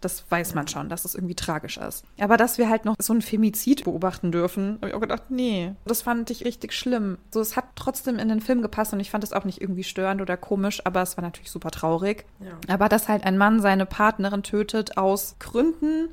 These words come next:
Speaker 1: die wir nicht im Detail kennen, gut, die es wahrscheinlich auch nicht braucht, ne, bei einem Femizid, aber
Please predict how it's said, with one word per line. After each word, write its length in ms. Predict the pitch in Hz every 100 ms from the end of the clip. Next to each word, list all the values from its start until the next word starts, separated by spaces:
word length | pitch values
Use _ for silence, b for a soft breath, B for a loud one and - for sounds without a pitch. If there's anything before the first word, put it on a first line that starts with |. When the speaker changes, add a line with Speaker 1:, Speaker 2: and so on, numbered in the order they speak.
| -
Speaker 1:
die 160 | 233
wir 300 | 226 233 233 -
nicht 240 | 240 330
im 120 | 277
Detail 380 | 240 226 - 226
kennen, 560 | 226 - 233 214 226 254 -
gut, 280 | - 220 -
die 60 | 226
es 120 | 190
wahrscheinlich 400 | 208 208 202 202
auch 120 | 185
nicht 160 | 190 -
braucht, 420 | - 196 185 -
ne, 120 | 202
bei 120 | 190
einem 160 | 185 185
Femizid, 680 | - 185 180 - 202 226 -
aber 580 | 185 185 190 185 180 180